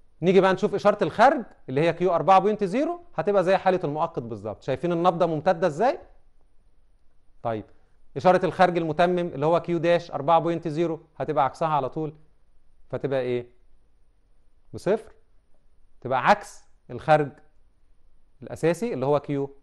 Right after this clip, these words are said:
أربعة بوينت زيرو. كده إحنا عرفنا طريقة العمل بتاعة المؤقت ذو النبضة ال-، الممتدة، ولسه في أنواع أخرى من المؤقتات، آه، لسه هناخدها طبعا مع بعض،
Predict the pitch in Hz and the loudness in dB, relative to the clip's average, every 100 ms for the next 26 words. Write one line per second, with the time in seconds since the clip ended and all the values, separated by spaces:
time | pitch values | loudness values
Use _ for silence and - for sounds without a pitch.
0 | - - 120 110 127 120 120 113 104 87 | -14 -8 -6 -2 0 0 -4 -8 -14 -20
1 | - - - - - - - _ _ _ | -20 -20 -20 -20 -20 -20 -20 _ _ _
2 | - _ - - 220 185 175 175 196 180 | -20 _ -14 2 4 4 2 0 2 0
3 | 165 185 180 139 160 170 151 - - - | 0 -2 -2 -2 -2 -2 -6 -14 -20 -20
4 | - - 123 160 156 131 131 151 151 120 | -20 -14 -2 0 0 -4 -8 -8 -8 -10
5 | 123 147 139 135 - - - - - 120 | -6 -6 -4 -8 -10 -20 -20 -20 -16 -12
6 | 117 113 110 113 101 147 160 202 - _ | -8 -8 -10 -10 -6 -4 -4 -8 -12 _
7 | _ - - - - - - - - _ | _ -20 -20 -20 -20 -20 -20 -20 -20 _
8 | - 135 202 240 202 226 190 175 190 180 | -6 2 2 2 0 0 0 0 0 0
9 | - 175 170 160 160 - - 147 160 156 | -2 -4 -2 -4 -6 -16 -6 -2 -2 -4
10 | 135 127 131 - - 170 202 - - - | -10 -10 -10 -10 -6 -4 -6 -12 -20 -20
11 | _ _ _ - - 139 135 127 123 120 | _ _ _ -20 -10 -4 -2 0 -2 -4
12 | 123 165 180 160 131 180 170 175 156 143 | -6 -6 -2 -2 -2 0 0 0 0 -2
13 | 131 180 220 | 0 2 2